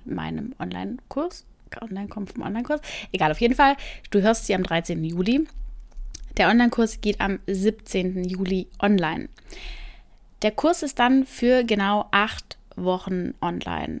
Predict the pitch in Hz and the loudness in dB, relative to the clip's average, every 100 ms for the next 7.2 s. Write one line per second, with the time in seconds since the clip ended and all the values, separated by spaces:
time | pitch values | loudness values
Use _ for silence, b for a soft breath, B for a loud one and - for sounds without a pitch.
0 | _ 180 180 185 196 196 - - - 226 | _ -8 0 0 0 -4 -6 -8 -2 0
1 | - - 180 180 202 202 - 190 202 - | 0 -4 -2 0 0 0 -4 -4 -4 -4
2 | 180 196 - 202 190 - 180 180 175 - | -2 -2 0 0 0 -2 -4 -2 -4 -2
3 | 170 190 214 220 - - 175 175 175 170 | -2 0 0 -2 -6 -4 -2 -2 -2 -4
4 | 165 160 160 160 165 - 214 226 220 185 | -4 -4 -4 -6 -8 -8 0 2 2 2
5 | 208 208 - 196 196 196 190 180 180 - | 0 -2 2 2 2 0 0 -2 -4 -4
6 | 180 190 185 175 175 185 - 202 285 339 | -4 -6 -8 -6 -6 -6 -4 0 2 2
7 | - | -2